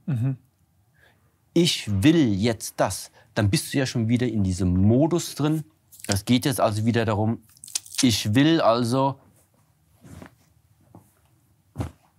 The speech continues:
Speaker 2: das ist so, ich will. Das heißt, du denkst etwas von der Außenwelt, nimmst du zu dir.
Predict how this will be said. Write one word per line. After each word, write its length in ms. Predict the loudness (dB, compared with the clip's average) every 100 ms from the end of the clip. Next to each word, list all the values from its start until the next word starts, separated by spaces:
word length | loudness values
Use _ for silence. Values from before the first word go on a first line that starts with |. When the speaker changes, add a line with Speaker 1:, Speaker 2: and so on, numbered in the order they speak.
| _ _ _
Speaker 2:
das 220 | -6 -4 0
ist 80 | 0
so, 100 | 0
ich 260 | 0 2
will. 240 | 2 2 -2 -14 -8
Das 260 | -4 -2 -2
heißt, 320 | -2 -2 0
du 180 | 0 0 -6 -20 _ _ _ _
denkst 320 | 0 0 -2 -4
etwas 300 | -6 -4 -6
von 200 | -2 -2
der 180 | 0 0
Außenwelt, 520 | 0 0 0 0 0
nimmst 480 | 2 4 2 -2 -2
du 60 | -2
zu 340 | -2 0 0
dir. 280 | 2 -4